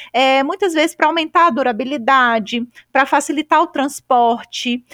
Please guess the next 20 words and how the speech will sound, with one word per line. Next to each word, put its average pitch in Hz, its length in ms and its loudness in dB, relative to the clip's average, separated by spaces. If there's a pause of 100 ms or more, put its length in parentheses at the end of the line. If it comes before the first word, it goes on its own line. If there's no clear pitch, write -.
(200)
Então, 311 220 -2
se 330 80 -10
a 359 40 -6
gente 359 100 -10
for 349 120 0
pegar 254 340 2
como 247 260 -2
exemplo 247 580 -2
aí, 233 540 0
é, 226 340 2
o 285 140 -2
milho, 320 440 0
né, 277 280 2
ele 214 100 -4
seria 254 480 0
ali 262 340 -2 (300)
um 254 300 0
alimento 233 520 -2
in 214 120 -6
natura 302 920 0